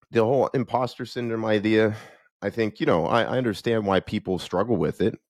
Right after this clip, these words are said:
Don't get me wrong. However, I think that it's a matter of belief. If you have to start making decisions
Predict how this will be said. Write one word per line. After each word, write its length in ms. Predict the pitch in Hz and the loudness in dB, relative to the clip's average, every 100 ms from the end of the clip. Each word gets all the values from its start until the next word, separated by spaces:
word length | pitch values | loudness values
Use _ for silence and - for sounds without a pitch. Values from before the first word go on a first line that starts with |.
| _ | _
Don't 160 | 90 87 | -2 0
get 120 | 90 | 0
me 100 | 76 | 0
wrong. 400 | - 107 82 85 - - - _ _ _ | 0 0 0 -2 -8 -20 -20 _ _ _
However, 540 | 101 117 113 95 104 - _ | 0 2 0 -2 -6 -12 _
I 100 | - | -6
think 260 | 101 123 120 | -2 -2 0
that 120 | 110 | 2
it's 220 | 104 90 | 2 0
a 60 | 101 | 0
matter 340 | 90 101 107 | 2 2 4
of 120 | 85 80 | 2 0
belief. 520 | 78 110 - - - _ _ _ _ _ _ | 0 0 -2 -6 -18 _ _ _ _ _ _
If 240 | - 92 - - | -6 -6 -8 -6
you 200 | 98 98 | -2 2
have 220 | 117 - | 0 0
to 100 | - | -6
start 400 | - 113 98 - | 2 2 2 0
making 400 | 101 101 104 95 | 0 0 -2 -4
decisions 640 | 82 - 139 107 98 92 | -4 0 0 4 2 0